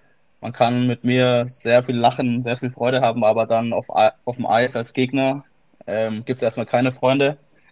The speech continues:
Nach dem Spiel dann wieder beim Handshake oder so. Ähm, ja, ansonsten, ich probiere einfach ein solides Spiel über sechzig Minuten zu spielen und mich auch in Unterzahl einzubringen. Dieses Schüsse blocken und auch teilweise dann Spiel zu lesen einfach,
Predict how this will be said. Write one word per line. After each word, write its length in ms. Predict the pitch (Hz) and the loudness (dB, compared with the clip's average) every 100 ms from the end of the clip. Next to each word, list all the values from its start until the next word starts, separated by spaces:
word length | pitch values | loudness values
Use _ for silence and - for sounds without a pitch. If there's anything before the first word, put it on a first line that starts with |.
| _ _ _ _ _ | _ _ _ _ _
Nach 180 | 117 120 | 0 0
dem 100 | 135 | -2
Spiel 220 | - 131 | -2 0
dann 140 | 131 | 0
wieder 160 | 123 170 | 2 2
beim 180 | 127 117 | 0 0
Handshake 400 | 123 139 147 135 | -2 -2 -2 -2
oder 200 | 131 135 | -2 -2
so. 320 | 131 135 143 - _ _ _ _ _ _ _ _ _ _ _ _ _ | -2 -4 -6 -14 _ _ _ _ _ _ _ _ _ _ _ _ _
Ähm, 640 | - 110 110 110 110 113 123 | -4 -2 -2 -4 -6 -10 -6
ja, 100 | 113 | -4
ansonsten, 280 | 117 127 131 | -2 -2 -4
ich 40 | |
probiere 220 | - 120 | -4 0
einfach 200 | 123 123 | 2 0
ein 100 | 120 110 | -2 -4
solides 380 | 113 123 123 | -2 0 -2
Spiel 280 | - - 120 | -4 -4 -4
über 140 | 113 107 | -2 -2
sechzig 300 | 110 - - | -2 -6 -8
Minuten 600 | 113 123 123 120 127 - _ _ _ _ | -4 -2 0 0 0 -4 _ _ _ _
zu 80 | 123 | -12
spielen 400 | - 123 123 117 | -6 0 2 2
und 120 | 107 | -2
mich 140 | 110 | -2
auch 180 | 90 113 | 0 0
in 80 | 120 | 0
Unterzahl 420 | - 123 123 110 | 0 0 0 2
einzubringen. 720 | 98 120 127 123 117 117 127 - _ _ _ _ _ _ - | 2 0 -2 0 0 0 -2 -8 _ _ _ _ _ _ -16
Dieses 220 | 107 110 | -12 -8
Schüsse 280 | - 127 123 | -6 -4 0
blocken 280 | 120 120 113 | 2 2 2
und 80 | |
auch 260 | 101 110 113 | 4 4 2
teilweise 360 | - 120 113 113 | 2 4 4 0
dann 120 | 110 | -2
Spiel 280 | - 123 123 | -4 -2 0
zu 120 | 123 | 0
lesen 380 | 110 113 123 120 | 0 0 2 2
einfach, 460 | 107 120 123 120 | 2 2 2 2